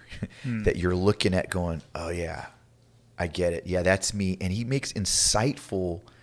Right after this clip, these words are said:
Speaker 1: kind of an incisive comments that
Speaker 2: Hmm.
Speaker 1: help us to see really what's going on. So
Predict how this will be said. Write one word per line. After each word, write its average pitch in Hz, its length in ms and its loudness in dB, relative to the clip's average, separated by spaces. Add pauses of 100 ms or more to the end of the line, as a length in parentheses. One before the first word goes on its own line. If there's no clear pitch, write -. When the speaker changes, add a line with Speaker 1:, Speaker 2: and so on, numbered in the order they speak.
(300)
Speaker 1:
kind 123 160 2
of 110 140 0
an 98 180 0
incisive 95 1000 2
comments 85 540 -4
that - 100 0
Speaker 2:
Hmm. 113 60 2
Speaker 1:
help 101 200 2
us 95 120 0
to 90 120 -4
see 92 460 0 (480)
really 90 260 4
what's 87 260 0
going 85 320 0
on. 78 240 -2
So 90 280 6